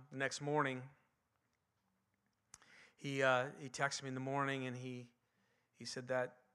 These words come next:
actually, it was, it was Monday morning. He said that, uh, Cecilia had went home to be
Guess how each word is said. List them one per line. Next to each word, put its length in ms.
actually, 260
it 80
was, 360
it 60
was 120
Monday 300
morning. 400
He 100
said 260
that, 300
uh, 300
Cecilia 580
had 340
went 140
home 360
to 60
be 440